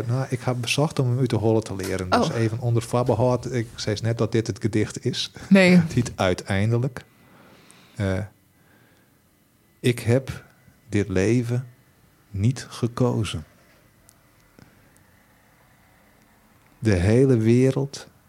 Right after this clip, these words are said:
Speaker 1: barstte in snikken uit toen ze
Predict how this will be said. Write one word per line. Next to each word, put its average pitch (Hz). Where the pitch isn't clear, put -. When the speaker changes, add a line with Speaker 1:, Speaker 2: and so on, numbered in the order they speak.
Speaker 1:
barstte 123
in 92
snikken 117
uit 113
toen 131
ze 123